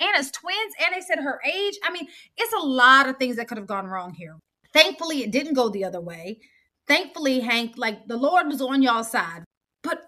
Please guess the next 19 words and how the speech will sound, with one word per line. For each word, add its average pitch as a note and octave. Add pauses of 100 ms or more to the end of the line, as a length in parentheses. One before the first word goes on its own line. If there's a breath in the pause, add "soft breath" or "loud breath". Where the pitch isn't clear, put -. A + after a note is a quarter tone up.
(280)
how G4+
hard F4
would D4+
it D4
have A#3+
been A#3+
for A#3+
this A3
man G#3+
to G3+
mind F#3+
his F#3+
business? - (420)
'Cause D#4+
to -
your D#4
point, D#4+
Nicole, C#4+
he A4